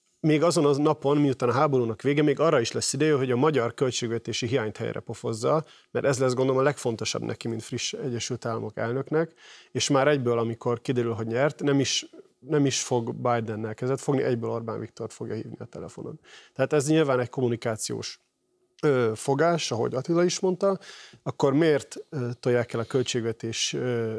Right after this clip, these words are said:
megszavazását? Nyilván azért, mert szörnyű a helyzet, a választás előtt ezt nem kell, ö, nem tanácsos kimondani, még valahol kell találni egy csomó pénzt, amit el kell valamilyen módon osztogatni, közben a repteret meg kell venni, az, hogy miért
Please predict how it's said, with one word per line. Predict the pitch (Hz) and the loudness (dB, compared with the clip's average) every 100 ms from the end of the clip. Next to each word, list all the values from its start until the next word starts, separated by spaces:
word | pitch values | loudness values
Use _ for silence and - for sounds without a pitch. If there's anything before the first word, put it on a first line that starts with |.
| - - _ | -10 -18 _
megszavazását? | 139 147 - 185 165 160 151 151 147 - - _ | -4 -2 2 2 4 2 2 2 0 -2 -20 _
Nyilván | 131 123 120 123 | 0 2 2 0
azért, | 120 120 | 0 -2
mert | 123 104 - _ | -4 -8 -12 _
szörnyű | - - 139 117 | -4 2 2 2
a | 113 | -2
helyzet, | 127 156 175 175 - _ | 0 2 2 -2 -8 _
a | 135 | 0
választás | 127 120 - 131 - | 2 0 -2 -6 -4
előtt | 123 - | -6 -8
ezt | 123 - | -10 -2
nem | 127 117 | -2 -2
kell, | - 104 151 - _ _ _ | -6 -8 -10 -16 _ _ _
ö, | 131 127 | 0 2
nem | 139 139 123 | 4 2 2
tanácsos | 131 113 110 - - - - | 0 -2 -4 -6 -8 -10 -2
kimondani, | - 190 185 170 165 160 - _ _ _ | 2 4 4 4 4 2 -2 _ _ _
még | - 127 | 0 2
valahol | 123 147 127 127 | 6 6 4 2
kell | - 135 120 | 2 0 2
találni | 127 120 | 0 -2
egy | 123 120 | -2 -6
csomó | - 123 | -4 -4
pénzt, | 110 120 - | -4 -4 -2
amit | 123 117 | -4 -2
el | 120 | -4
kell | - 117 | -2 -4
valamilyen | 120 120 107 117 | -2 -2 -4 -6
módon | 120 107 - | -6 -8 -8
osztogatni, | - 156 - 139 131 - 123 | -4 -2 2 2 0 -2 0
közben | 160 143 131 | 0 2 2
a | 123 | 2
repteret | 120 - 120 117 | 0 -2 -6 -4
meg | 127 120 | -6 -8
kell | - 110 | -8 -4
venni, | 143 160 160 | 2 2 2
az, | 143 - | 0 0
hogy | 120 | 2
miért | 135 160 202 165 - | 2 2 0 -4 -12